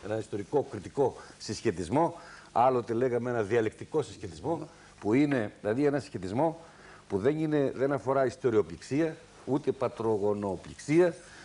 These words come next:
παρά αφορά την ανακάλυψη των δυνάμεων, των ζωντανών δυνάμεων του έθνους μας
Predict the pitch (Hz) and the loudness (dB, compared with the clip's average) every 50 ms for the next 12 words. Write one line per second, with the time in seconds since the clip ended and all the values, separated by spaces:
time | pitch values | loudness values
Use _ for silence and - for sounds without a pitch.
0 | - - 87 98 98 107 131 139 135 - 107 110 123 151 147 - - 113 110 110 | -16 -10 -4 0 2 4 4 4 4 2 2 2 2 2 2 2 -2 -4 -4 -2
1 | 104 101 - - 165 156 143 117 90 - - 92 76 65 - - - - - - | -4 -4 -2 0 0 0 0 0 -4 -8 -10 -12 -12 -12 -14 -20 -20 -20 -20 -20
2 | - - - 92 92 92 82 107 104 123 151 147 139 127 107 92 85 95 90 85 | -20 -12 -8 -8 -6 -4 -4 -2 0 0 0 0 0 -2 -4 -6 -6 -8 -8 -6
3 | 101 95 107 117 143 151 139 117 104 110 131 127 117 107 92 78 - - - - | -4 -2 -2 0 0 -2 -2 -2 -2 -2 -2 -2 -2 -4 -6 -10 -12 -16 -20 -20
4 | - - - - 87 113 143 - 156 139 160 170 160 - | -20 -18 -8 -2 0 0 0 -2 -4 -6 -6 -6 -8 -8